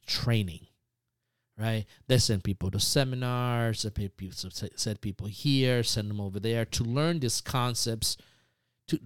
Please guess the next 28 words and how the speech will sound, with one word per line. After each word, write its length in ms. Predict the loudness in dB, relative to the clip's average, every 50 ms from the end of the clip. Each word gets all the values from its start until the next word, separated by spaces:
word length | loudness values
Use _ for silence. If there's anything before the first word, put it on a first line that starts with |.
| -6 -6
to, 200 | -4 -4 -4 -4
to, 140 | -4 -6 -6
to 200 | -4 -2 -2 0
be 180 | 4 4 2 2
taught 540 | 2 -2 0 2 2 2 0 -2 -6 -10 -16 _ _ _ _ _ -20 -20 -20 _ -6
these 160 | -4 -4 -2
concepts, 760 | 0 2 2 4 4 4 4 2 2 2 2 2 2 0 0
these 200 | -2 -2 -2 -2
ideas, 880 | -2 -4 -6 -4 -2 2 2 4 4 4 4 4 4 2 2 0 -2 -2 -4
and 120 | -4 -4
everything, 480 | -4 -4 -6 -6 -8 -8 -8 -8 -4 -2
right? 260 | 2 2 2 2 0 -2 _ _ _ _ -20 -20 _ _ _ _ _ _ _ _ _ _ _ _ _ _ _ _ _ 0
But 160 | 2 2 4
most, 460 | 4 4 4 6 6 4 2 0 -4 -8 _
most 380 | -10 -2 2 4 4 4 4 4
companies 560 | 2 0 0 2 0 0 0 0 0 -2 -2
and 180 | -2 -2 0 2
most 360 | 4 6 6 6 6 4 4
that, 180 | 2 2 2 2
mo-, 200 | 0 0 0 0
that 180 | 0 0 0 0
training 520 | 0 2 4 6 6 6 4 4 2 0
fails 960 | -2 -6 -10 -8 -2 0 2 4 4 4 4 4 2 0 -2 -2 -4 -6 -10 -14 _ _ _ _ _ _ _ _ _ _ _ _ _ _ _ _ -6
because 480 | -2 -2 0 2 4 4 4 4 2 2
there 160 | 2 2 2
is 240 | 2 2 2 0 0 0
no 180 | 0 0 0
mentorship 840 | 2 2 2 2 2 0 -2 -2 -2 0 0 0 0 -2 -4 -6